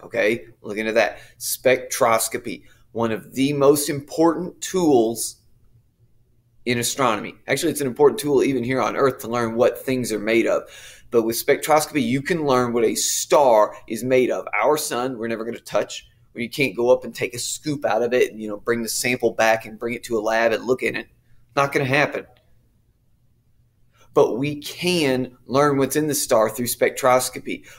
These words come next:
or a gas cloud out in space, or this distant thing. We can learn all of that through spectroscopy. So spectroscopy, there are three types of spectra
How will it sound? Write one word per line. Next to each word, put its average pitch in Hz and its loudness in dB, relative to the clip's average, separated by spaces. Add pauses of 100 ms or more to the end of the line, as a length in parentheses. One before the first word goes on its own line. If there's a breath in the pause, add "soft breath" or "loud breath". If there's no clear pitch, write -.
(100)
or 127 6
a 117 -2
gas 127 4
cloud 101 -2
out 101 -2
in - -18
space, - -8
or 120 -6
this 120 -6
distant 139 -8
thing. 123 -8 (220 loud breath)
We 131 -6
can 127 -4
learn 139 2
all 131 2
of 135 4
that - 2
through 123 -6
spectroscopy. - -4 (1400)
So - -8
spectroscopy, 156 0 (400 loud breath)
there 131 2
are 120 4
three 170 -4
types - -2 (240)
of 117 -4
spectra 156 -2